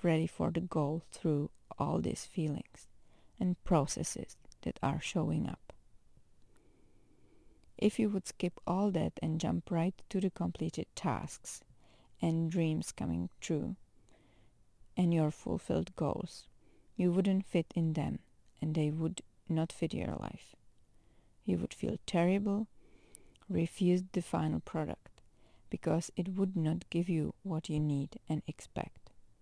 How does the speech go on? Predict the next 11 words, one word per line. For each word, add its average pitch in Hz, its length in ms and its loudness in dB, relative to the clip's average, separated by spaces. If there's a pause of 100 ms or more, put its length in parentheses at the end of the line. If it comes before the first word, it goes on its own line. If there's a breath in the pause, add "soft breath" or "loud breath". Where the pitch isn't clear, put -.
(560 soft breath)
You 185 140 2
have 214 260 0
to - 200 0
evolve 180 480 2
through 156 400 0
that 151 360 0
discomfort 175 800 -2 (100)
of - 220 -6
process 165 560 -2
of - 160 -10
change. - 480 -10